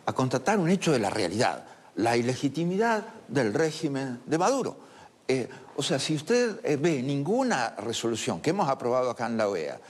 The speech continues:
ni que se ha aprobado en el, el sistema interamericano como es la resolución del tiar, ni las que se han aprobado en, este, en la Unión Europea, eh, dicen de sacar, eh, a nadie o, o de, eh,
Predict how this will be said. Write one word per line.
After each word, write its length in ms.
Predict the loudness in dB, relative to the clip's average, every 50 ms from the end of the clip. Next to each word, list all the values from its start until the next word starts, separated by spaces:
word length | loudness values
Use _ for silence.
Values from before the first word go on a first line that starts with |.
| -20 -20 -20 -20 -20 -12 -6
ni 420 | -2 0 2 2 2 2 2 0
que 340 | 0 0 2 2 2 0 -4 -6
se 160 | -4 0 0
ha 60 | 0
aprobado 400 | 0 0 0 0 2 2 2 0
en 80 | 0 -2
el, 100 | -6 -6
el 260 | -8 -8 -8 -8 -8
sistema 340 | -8 -8 -4 -2 0 0 0
interamericano 640 | 0 -2 0 -2 0 0 0 0 0 2 0 0 0 -2
como 220 | -4 -4 -2 -2
es 80 | 0 0
la 100 | 0 0
resolución 560 | -2 -4 -2 -2 -4 -4 -4 -6 -6 -4 -2
del 140 | -2 -2 0
tiar, 240 | 0 0 0 0 -2 -14 -18 -18 -20 -20 -20 -20 -14 -6 -2
ni 580 | 0 2 2 4 4 4 4 4 4 2 2
las 180 | 2 0 -2 0
que 140 | -2 -4 -4
se 200 | -4 -2 0 0
han 180 | 0 0 0 -2
aprobado 800 | -2 -2 -2 -2 -2 0 0 2 2 2 2 2 0 0 -2 -2 -2
en, 380 | 0 0 0 0 -2 -4 -4 -2
este, 440 | -4 -4 -4 -4 -2 0 0 0 0
en 140 | -2 -2 -2
la 80 | -2
Unión 260 | 0 0 -2 -2 0
Europea, 600 | 2 2 2 0 0 -2 -2 -2 0 0 -2 -2 -4 -10 -16 -18 -18 -18 -18 -16 -8 -4
eh, 200 | -2 0 0 -2 -4 -10 -8 0
dicen 420 | 2 2 2 4 2 2 2 2
de 100 | 0 0
sacar, 460 | 0 -2 0 2 2 2 2 0 -2 -4
eh, 240 | -4 -4 -4 -4 -6 -4
a 200 | -6 -8 -6 -4
nadie 400 | 0 2 2 4 4 2 0 0
o, 280 | -2 -2 -2 -2 -4 -4 -2
o 180 | -2 -2 -2
de, 160 | -2 -2 -2
eh, 60 | -2